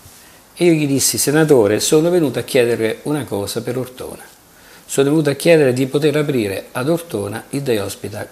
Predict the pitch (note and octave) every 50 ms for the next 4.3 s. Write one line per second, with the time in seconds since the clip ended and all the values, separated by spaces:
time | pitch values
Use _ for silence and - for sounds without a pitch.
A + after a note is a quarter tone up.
0 | - - A#2 G#2+ G2+ - G2+ - - - - - - - - - - - - -
1 | - - - - - - _ _ _ _ _ - F#3 G#3+ A3+ G3+ G3 E3 D3+ C#3+
2 | B2+ - - - A2 G#2 - - - - - - _ _ _ _ _ _ _ _
3 | _ _ _ _ _ _ _ _ _ _ - - F3 - D#3+ B2+ A2 A2 A#2 B2+
4 | C#3 D3+ D3+ D#3+ E3+ F3